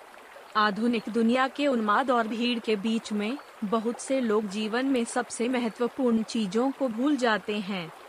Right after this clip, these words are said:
कई लोग उन चीजों को महत्व देना कभी नहीं सीखते जब तक कि वे उन्हें खो नहीं देते। यह हमारी प्राथमिकताओं को सही करने की कमी है जो आज दुनिया में अवसाद की दर के लिए जिम्मेदार है।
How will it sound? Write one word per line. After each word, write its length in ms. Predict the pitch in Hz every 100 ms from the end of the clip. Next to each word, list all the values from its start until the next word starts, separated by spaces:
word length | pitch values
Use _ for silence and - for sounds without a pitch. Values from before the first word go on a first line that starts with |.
| - - 247
कई 200 | 277 302
लोग 320 | 254 226 208
उन 180 | 208 202
चीजों 480 | 240 214 196 254
को 220 | 269 220 208
महत्व 480 | 226 233 233 254
देना 300 | 240 233 233
कभी 400 | 277 220 185 240
नहीं 340 | 277 254 226 254
सीखते 520 | - 240 - - 226
जब 200 | 190 226 -
तक 120 | 269 -
कि 180 | 262 247
वे 140 | 247
उन्हें 340 | 269 262 247 285
खो 260 | - 247
नहीं 320 | 247 220 208 214
देते। 440 | 185 165 165 147 - - - -
यह 300 | 208 254 294 247
हमारी 440 | 247 240 226 233
प्राथमिकताओं 800 | 247 226 190 - 226 - 208 233
को 180 | 277 269
सही 300 | 247 226 240
करने 300 | 262 240 240
की 160 | 247 269
कमी 340 | - 208 233
है 240 | 220 214 277
जो 200 | 240 233
आज 280 | 233 254
दुनिया 420 | 240 226 226 240 240
में 160 | 247
अवसाद 500 | 214 185 - 208 240 -
की 120 | 254
दर 220 | 214 226
के 180 | 214 269
लिए 260 | 240 254 254
जिम्मेदार 560 | 214 202 190 185 214
है। 300 | 240 202 165